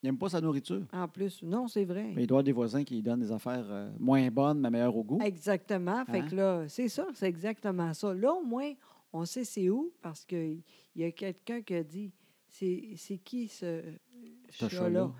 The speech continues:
Speaker 2: J'ai regardé ça. Tu sais, je, je suis capable de lire quand même.
Speaker 1: Ben
Speaker 2: tu sais,
Speaker 1: oui.
Speaker 2: c'est moi qui ai dit.
Speaker 1: C'est sa
Speaker 2: Ben,
Speaker 1: boîte à
Speaker 2: c'est
Speaker 1: mal commune, là, au, dans le
Speaker 2: Exact.
Speaker 1: rond-point.
Speaker 2: J'ai dit, « C'est
Speaker 1: Connaissez-vous
Speaker 2: mon
Speaker 1: ce
Speaker 2: chat. »
Speaker 1: minou ?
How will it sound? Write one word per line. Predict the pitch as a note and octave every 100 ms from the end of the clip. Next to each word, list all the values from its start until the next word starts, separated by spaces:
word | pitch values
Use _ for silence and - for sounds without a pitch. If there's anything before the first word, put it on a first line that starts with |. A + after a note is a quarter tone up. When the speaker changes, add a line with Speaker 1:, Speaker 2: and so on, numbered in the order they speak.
| - -
Speaker 2:
J'ai | D#3+ D3 D#3 - D#3+
regardé | D#3+ F#3 F3 E3
ça. | - A#3 A3 _ _ -
Tu | G3+ F#3
sais, | - -
je, | F3+
je |
suis | -
capable | - E3+ - G3+ F3+
de | F3
lire | E3+ G3 F#3+
quand | - F3
même. | F#3 C#4 E4+
Speaker 1:
Ben | A#3+
Speaker 2:
tu | C4+
sais, | -
Speaker 1:
oui. | F#3
Speaker 2:
c'est | E3+
moi | F3+ F4
qui | B3
ai | F3+
dit. | G3+ -
Speaker 1:
C'est | - A3
sa | A#2+
Speaker 2:
Ben, |
Speaker 1:
boîte | A#2+ C#3
à | C3+
Speaker 2:
c'est |
Speaker 1:
mal | C3 D3
commune, | - A#2 C3 D3+ C3+
là, | B2
au, | B2
dans | G#3
le | G#3
Speaker 2:
Exact. | A#2+ B2
Speaker 1:
rond-point. | B2+ G#2+ D3 D#3+ -
Speaker 2:
J'ai | E3+ D3
dit, « | E3+
C'est | D3+
Speaker 1:
Connaissez-vous | D3 D#3+ E3 F3
Speaker 2:
mon | F#3
Speaker 1:
ce |
Speaker 2:
chat. » | D#3+ C#3+
Speaker 1:
minou ? | C#3 D#3